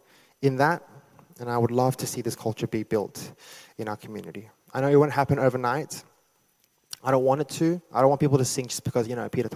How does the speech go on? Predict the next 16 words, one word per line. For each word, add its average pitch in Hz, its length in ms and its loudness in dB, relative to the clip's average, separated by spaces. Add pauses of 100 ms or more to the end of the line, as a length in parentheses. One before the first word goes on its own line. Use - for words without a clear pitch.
you - 80 -18
know, - 120 -20
said - 180 -16
sing 101 200 -16
today, - 220 -14
so - 100 -14
we 107 60 -10
should - 120 -16
probably 87 180 -8
sing. 101 220 -8 (880)
I 127 100 -4
really 139 200 6
hope 131 220 4
and 127 120 -2
pray 117 320 -2
that 110 220 -2